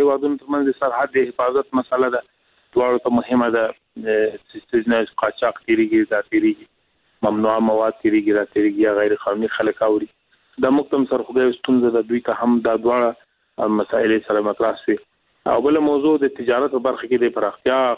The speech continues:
خبره وه چې دواړو هیوادونو ښه توافقات کړي دي سره.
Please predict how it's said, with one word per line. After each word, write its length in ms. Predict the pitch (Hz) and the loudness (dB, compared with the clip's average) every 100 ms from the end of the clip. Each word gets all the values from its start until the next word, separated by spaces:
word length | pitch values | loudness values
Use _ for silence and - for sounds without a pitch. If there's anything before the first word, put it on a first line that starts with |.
| - | -4
خبره 240 | 117 117 | -4 0
وه 120 | 117 - | 0 -2
چې 80 | 107 | -2
دواړو 320 | 113 113 113 104 | 0 2 2 2
هیوادونو 400 | 107 104 113 113 - _ _ _ | 2 2 0 -2 -6 _ _ _
ښه 80 | - 127 | -4 -2
توافقات 560 | 120 107 - - 117 - | 0 -2 -4 -4 -4 -2
کړي 180 | 120 113 | 0 0
دي 60 | 107 - | 0 -2
سره. 180 | 107 | -2